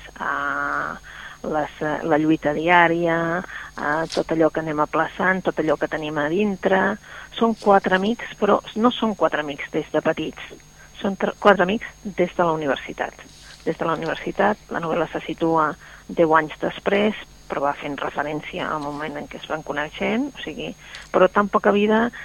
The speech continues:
doncs, segueix la vida d'aquests quatre homes, eh? Amb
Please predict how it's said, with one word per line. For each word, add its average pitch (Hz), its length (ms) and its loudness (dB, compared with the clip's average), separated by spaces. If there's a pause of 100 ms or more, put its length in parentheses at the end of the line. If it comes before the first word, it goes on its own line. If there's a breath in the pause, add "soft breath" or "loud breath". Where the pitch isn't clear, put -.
(160 loud breath)
doncs, 185 240 0
segueix 170 260 0 (300)
la 165 160 0
vida 196 260 -2 (160)
d'aquests - 420 -8
quatre 165 300 0
homes, 165 280 -2 (240)
eh? 220 140 -4 (480 loud breath)
Amb 156 1000 -4